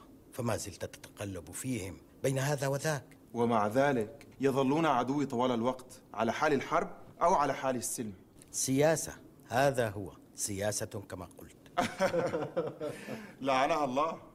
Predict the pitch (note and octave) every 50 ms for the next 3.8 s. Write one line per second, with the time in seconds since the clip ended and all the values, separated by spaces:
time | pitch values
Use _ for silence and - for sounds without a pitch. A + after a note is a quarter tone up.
0 | - - - F3 G3 F#3+ D#3+ C#3 D3+ E3 E3 D3 C#3 C#3 C3+ C3 B2+ G#2+ - A2
1 | G#2 F#2+ F#2 F#2+ F#2+ F#2 E2 F2+ F#2+ F2+ - - - - - - - - - A2
2 | B2 A#2+ C3+ B2+ B2+ C#3+ E3 D#3+ C#3 A#2+ A#2+ A2+ G#2 G#2 G#2+ A#2+ B2 A#2 A2+ A2+
3 | G#2 F#2+ - - F#2+ G2+ G#2 G#2 G2+ F#2 E2+ E2 F#2 G2+ -